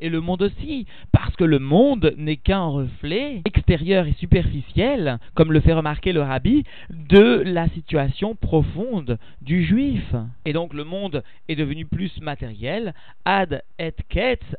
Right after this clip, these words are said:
Ayamin, jusqu'au jour où se dévoilera sous-entendu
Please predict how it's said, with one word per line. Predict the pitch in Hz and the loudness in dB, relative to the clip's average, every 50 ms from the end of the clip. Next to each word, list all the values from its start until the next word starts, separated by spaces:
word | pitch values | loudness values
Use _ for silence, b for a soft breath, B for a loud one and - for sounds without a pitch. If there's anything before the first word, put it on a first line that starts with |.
| - - | -12 -10
Ayamin, | 139 139 143 139 127 120 117 117 147 208 226 196 | -8 -8 -6 -6 -6 -8 -8 -10 -12 -10 -10 -12
jusqu'au | 143 117 135 170 165 - - - - 143 127 | -12 -8 -8 -8 -8 -8 -12 -8 -6 -6 -6
jour | 110 113 170 233 247 202 147 147 - | -4 -4 -2 0 0 0 -2 -2 -6
où | 190 196 220 220 190 B B B B B - - - | -4 -2 0 0 -2 B B B B B -14 -10 -4
se | 160 | -4
dévoilera | 165 143 127 156 151 143 151 147 147 151 170 170 | -4 -2 -2 -4 -2 0 -2 -2 -2 -2 -4 -6
sous-entendu | 151 147 156 156 156 156 156 156 156 185 190 185 165 147 | -4 -4 -2 -2 -2 -2 -2 0 0 0 2 0 0 -4